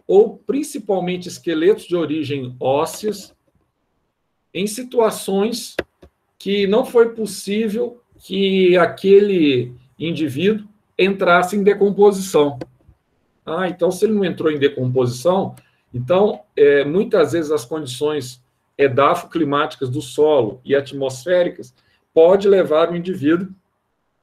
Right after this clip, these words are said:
ao processo de fossilização. O que acontece aqui, por exemplo, com esse inseto.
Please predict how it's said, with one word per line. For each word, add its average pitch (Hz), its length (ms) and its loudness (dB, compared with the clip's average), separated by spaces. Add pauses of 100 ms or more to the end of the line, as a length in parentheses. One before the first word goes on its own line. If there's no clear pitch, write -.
(200)
ao 175 200 2
processo 190 560 -2
de 175 160 -8
fossilização. 190 1200 -2 (1120)
O - 60 -20
que - 140 -4
acontece 170 560 0
aqui, 190 100 -10
por 180 180 -4
exemplo, 156 440 -4
com 196 120 -4
esse 170 220 -6
inseto. 190 540 -4